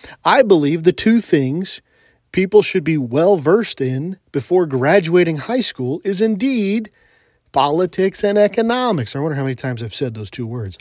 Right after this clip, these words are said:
Americans should understand how their government works, and they should understand where their money goes before they receive a paycheck. I believe it was Thomas Jefferson who said that a republic can only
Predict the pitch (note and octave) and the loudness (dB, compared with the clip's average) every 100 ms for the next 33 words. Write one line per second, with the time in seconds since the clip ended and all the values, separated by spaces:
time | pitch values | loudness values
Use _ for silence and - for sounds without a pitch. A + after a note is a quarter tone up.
0 | - - - D#3 A3+ C#4 C4 B3+ A3+ - | -20 -20 -4 2 4 4 0 0 -2 -2
1 | - G3 - A3+ A#3+ A3 - A#3+ C4+ G#3 | 2 2 2 -2 -2 -2 0 0 4 2
2 | C3+ D#3+ F#3 _ _ _ - B2+ E3 G#3+ | 2 -2 -8 _ _ _ -4 -2 4 4
3 | F#3 C#3+ C3+ E3 A3+ F3+ A#2+ A2 F3+ - | 4 -2 0 0 0 -2 -8 -8 -10 -12
4 | - _ - - - E3+ G3 G3 A3+ G#3+ | -14 _ -20 -10 -4 0 2 2 0 0
5 | F3 F#3+ G3+ - D3+ D3 F3+ F#3 C#3 C#3 | 0 0 -2 -2 0 0 0 -2 -2 2
6 | F3 G3 G3+ G3 F#3 C4 C4+ C#3+ B2 A#2 | 6 8 6 4 2 2 0 -2 -6 -6
7 | C3+ F#3 - _ _ _ _ _ E3 - | -8 -8 -12 _ _ _ _ _ -10 0
8 | F#3 G3+ G#3 G3+ G3 - E3 F3 F#3+ C4+ | 6 6 6 4 0 -2 0 -2 -2 -4
9 | C#4+ - - - _ _ _ _ - - | -4 -6 -10 -12 _ _ _ _ -20 -20
10 | _ - G#3 C4+ E4 E4+ C4 F3+ - A3 | _ -4 -2 2 2 2 2 0 2 0
11 | G#3+ F3 - G3 A3 F3 C3+ C3 B2 B2 | 2 -2 2 2 4 -2 -4 -6 -4 -4
12 | B2+ - D3 C#3 B2 C3+ C3 - C#3 D3 | -4 0 2 2 0 -4 -2 0 0 -2
13 | C#3 - A3+ C4 C4+ - - D#3 E3 G3 | -4 -2 0 -2 -6 -8 -4 -2 0 2
14 | G#3 | 2